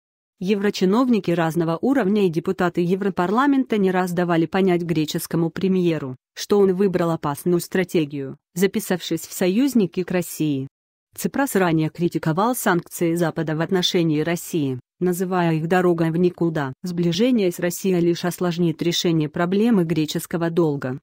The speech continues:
настаивают еврокредиторы. Членство в Евросоюзе означает надежность и доверие,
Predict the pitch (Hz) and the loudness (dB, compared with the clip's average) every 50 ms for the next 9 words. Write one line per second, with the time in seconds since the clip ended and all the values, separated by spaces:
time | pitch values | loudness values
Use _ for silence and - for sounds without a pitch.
0 | _ _ _ 202 202 - - - - 285 294 285 269 254 247 240 240 - 190 185 | _ _ _ 0 2 2 2 0 0 0 2 2 2 2 0 0 -2 -2 -2 -2
1 | 175 175 175 175 - 190 202 180 202 208 - 147 139 139 143 - _ _ _ _ | -2 0 -2 -2 0 0 0 0 0 -2 -4 -6 -10 -10 -12 -14 _ _ _ _
2 | _ _ _ _ _ _ _ _ _ - - - 208 226 240 240 - - 185 170 | _ _ _ _ _ _ _ _ _ -12 -6 -2 0 0 0 -2 -2 -2 -2 0
3 | 165 196 180 202 196 202 185 - - 170 170 208 240 226 208 202 190 190 196 220 | 0 2 0 0 0 -2 -2 -2 0 0 2 2 2 2 2 2 0 2 0 0
4 | 220 220 - 277 262 240 202 - - 190 185 185 180 196 180 175 185 170 175 - | 0 0 0 0 0 0 0 0 2 2 2 2 2 0 0 0 0 0 -2 -4
5 | - - 180 196 185 190 185 175 165 151 139 143 135 131 127 | -4 -4 -4 -2 0 0 2 2 2 2 0 0 -4 -4 -6